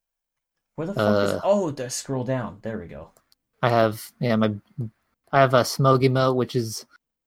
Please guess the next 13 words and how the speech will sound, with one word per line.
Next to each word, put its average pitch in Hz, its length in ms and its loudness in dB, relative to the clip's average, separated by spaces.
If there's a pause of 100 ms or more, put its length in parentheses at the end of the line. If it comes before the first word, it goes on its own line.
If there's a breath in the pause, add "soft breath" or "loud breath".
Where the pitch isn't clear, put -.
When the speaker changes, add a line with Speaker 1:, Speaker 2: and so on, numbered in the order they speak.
(120)
Speaker 2:
inspired 131 480 2
from 123 120 -2
Hat 127 220 0
in 127 100 -2
Time 135 320 2
Smug, 131 480 2
which 123 200 -4
I 117 80 2
really 113 340 0
love. 113 420 0 (240)
Speaker 1:
Nice. 90 600 -16 (960)
Speaker 2:
And, 113 380 0
uh, 110 320 4